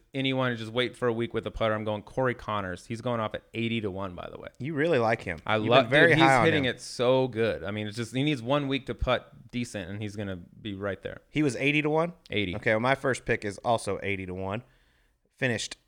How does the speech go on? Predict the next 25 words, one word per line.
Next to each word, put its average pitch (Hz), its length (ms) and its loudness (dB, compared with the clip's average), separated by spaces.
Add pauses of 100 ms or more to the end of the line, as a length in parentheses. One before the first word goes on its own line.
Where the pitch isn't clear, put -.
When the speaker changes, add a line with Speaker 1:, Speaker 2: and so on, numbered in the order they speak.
(440)
Speaker 2:
T 202 220 0
eight 175 200 2
last 156 320 2
year, 170 140 -2
T - 280 -8
six - 400 -6
the 123 140 -6
year 135 220 -2
before. 139 640 0 (160)
Speaker 1:
Oh. 120 240 -14
Speaker 2:
Little 143 180 4
Bulldog, 139 640 6
Brian 143 400 8
Harmon. 123 520 2
Speaker 1:
Mm. 117 240 -8 (500)
Speaker 2:
I - 20 -6
really 123 500 2
like 120 280 2
him 117 160 -2
around 110 240 2
this 107 160 -6
joint. 110 340 0 (480)
Um, 95 480 -2 (420)
hasn't 208 280 -2
played 165 300 2